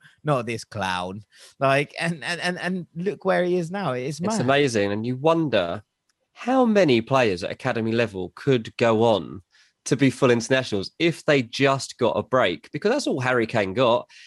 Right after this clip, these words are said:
Speaker 2: Similar to when Marcus Rashford got his chance with Man United, was basically because of injuries at the time. Harry Kane just became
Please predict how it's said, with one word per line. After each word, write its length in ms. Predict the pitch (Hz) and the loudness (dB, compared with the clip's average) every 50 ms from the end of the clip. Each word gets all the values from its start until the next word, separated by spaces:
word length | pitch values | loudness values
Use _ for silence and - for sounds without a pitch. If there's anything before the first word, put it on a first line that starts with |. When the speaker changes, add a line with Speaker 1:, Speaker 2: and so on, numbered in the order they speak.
| - _ _ | -20 _ _
Speaker 2:
Similar 300 | - - 277 269 269 240 | -4 -2 0 0 0 0
to 120 | - 160 | 2 2
when 120 | 147 127 | 2 4
Marcus 340 | 131 131 127 123 - 107 - | 4 4 2 2 0 -4 -2
Rashford 320 | - 123 127 - - - 113 | -2 -2 -2 -2 -6 -8 -6
got 140 | 110 101 | -4 -4
his 80 | 80 110 | -4 -4
chance 260 | - - 113 107 - - | -2 0 0 0 0 -2
with 80 | 101 | -4
Man 120 | 107 107 101 | -2 -2 -2
United, 420 | 98 101 117 120 113 95 107 98 | 0 0 0 2 0 0 -4 -6
was 140 | 110 101 - _ - | -8 -12 -12 _ -2
basically 300 | 113 107 - - - 110 | -2 -2 -2 -4 -6 -8
because 260 | 92 98 - 104 92 | -8 -6 -6 -8 -4
of 80 | 90 104 | -4 -2
injuries 400 | 110 117 110 107 104 98 90 98 | -4 -2 -2 -4 -4 -4 -4 -6
at 80 | - | -10
the 60 | - 107 | -10 -8
time. 460 | - 120 113 110 107 104 107 110 107 _ - - - - - - | -2 0 2 2 2 2 -2 -4 -8 _ -20 -20 -20 -20 -8 -2
Harry 240 | 185 185 175 160 139 | 0 2 2 2 0
Kane 420 | - 160 151 143 135 120 113 110 - 110 | 0 0 0 2 0 0 -2 -4 -6 -8
just 420 | - - 139 151 151 135 - - | -6 -2 0 0 0 0 -4 -8
became 640 | - 135 123 - 151 143 135 127 117 107 107 104 - | -8 -8 -4 0 2 2 2 2 2 0 -2 -4 -6